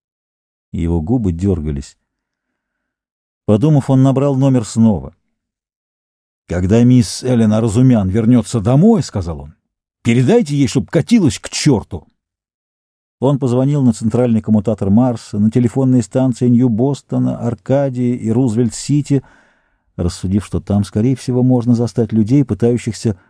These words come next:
куда-нибудь дозвониться. Потом вызвал ратуши и другие официальные учреждения в каждом городе — обзвонил лучшие отели. Какая женщина устоит против искушения пожить в роскоши?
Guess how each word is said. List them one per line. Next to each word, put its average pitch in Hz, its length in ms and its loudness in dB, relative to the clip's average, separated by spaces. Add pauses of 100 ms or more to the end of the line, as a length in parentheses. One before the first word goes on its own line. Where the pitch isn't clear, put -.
куда-нибудь 110 500 2
дозвониться. 107 760 0 (560)
Потом 143 280 0
вызвал 143 340 0
ратуши 139 600 -4 (260)
и 113 80 -2
другие 117 360 2
официальные 127 500 0
учреждения 120 580 2
в - 80 -8
каждом 135 400 -2
городе — 104 460 -4 (360)
обзвонил 127 680 0
лучшие 160 760 0
отели. 147 580 -4 (880)
Какая 123 400 -6
женщина 123 600 -2
устоит 113 480 -2
против 95 320 -4
искушения 110 640 0
пожить 92 320 -2
в 85 60 -6
роскоши? 101 640 -6